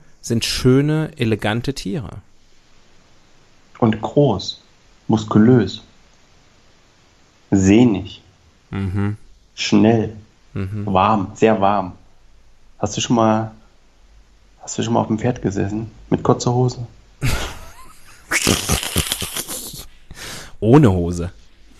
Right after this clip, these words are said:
Speaker 1: <laughs> Ähm,
Speaker 2: Wie Winnetou.
Speaker 1: oh, ein Pferd hat schon mal auf mir gesessen ohne Hose. <laughs>
Speaker 2: So, something went terribly wrong.
Speaker 1: <laughs>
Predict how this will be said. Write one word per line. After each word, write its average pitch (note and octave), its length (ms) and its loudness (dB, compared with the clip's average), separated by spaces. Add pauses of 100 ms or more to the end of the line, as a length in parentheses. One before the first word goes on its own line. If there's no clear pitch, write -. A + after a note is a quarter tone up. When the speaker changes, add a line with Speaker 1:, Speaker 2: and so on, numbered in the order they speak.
(100)
Speaker 1:
<laughs> B2 100 -2 (580)
Ähm, A2+ 680 6 (800)
Speaker 2:
Wie C#3 180 10
Winnetou. A#2+ 540 4 (380)
Speaker 1:
oh, A2+ 100 -4 (220)
ein A#2 120 4
Pferd C#3+ 280 4
hat C#3+ 140 2
schon B2 120 2
mal A#2 60 2
auf G#2+ 120 0
mir D3+ 160 4
gesessen G2+ 400 -2
ohne G2 240 -2
Hose. F#2+ 420 -6 (880)
<laughs> - 100 -6 (1400)
Speaker 2:
So, - 540 -2 (240)
something A2+ 880 0
went A2 240 -2
terribly A2+ 640 2
wrong. A2 280 -2
Speaker 1:
<laughs> G3+ 100 6